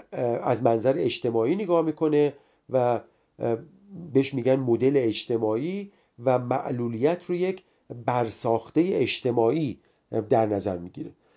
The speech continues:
اه، طرفداران مدل پزشکی اه، معلولیت رو محصول یک، اه، نقص کارکردی یا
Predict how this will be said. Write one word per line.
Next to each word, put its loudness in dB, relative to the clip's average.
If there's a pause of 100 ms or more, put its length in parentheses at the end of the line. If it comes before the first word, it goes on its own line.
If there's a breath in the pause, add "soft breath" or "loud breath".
(160)
اه، 4
طرفداران 4
مدل 0
پزشکی -6 (260 soft breath)
اه، 2
معلولیت -2
رو 0
محصول -2
یک، 2 (420)
اه، 2
نقص -2
کارکردی 0
یا 0